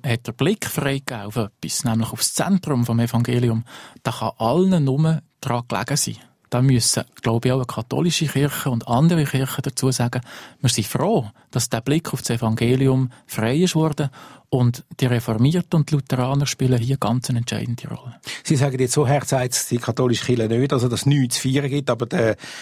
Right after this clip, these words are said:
Speaker 2: Kardinal Kurt Koch, eben der, der am Mittwoch auch an dem Kongress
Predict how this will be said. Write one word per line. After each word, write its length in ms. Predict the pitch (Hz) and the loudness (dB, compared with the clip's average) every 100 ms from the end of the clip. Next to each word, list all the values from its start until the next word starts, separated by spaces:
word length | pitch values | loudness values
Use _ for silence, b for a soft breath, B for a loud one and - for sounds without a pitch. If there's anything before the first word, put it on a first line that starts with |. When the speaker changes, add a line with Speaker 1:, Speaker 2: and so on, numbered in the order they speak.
| B B | B B
Speaker 2:
Kardinal 520 | - - 127 127 113 | -4 -4 0 0 -2
Kurt 280 | - 120 104 | -2 -2 -2
Koch, 320 | - 131 - 135 | -2 -2 -2 -2
eben 220 | 151 139 _ | -2 -4 _
der, 140 | 123 117 | -4 0
der 100 | 110 | 2
am 80 | 117 | 2
Mittwoch 360 | 131 127 110 | 2 0 0
auch 140 | 123 104 | 2 2
an 60 | |
dem 120 | 107 | 0
Kongress 640 | 95 117 110 110 - - | -2 -4 -2 -2 -4 -4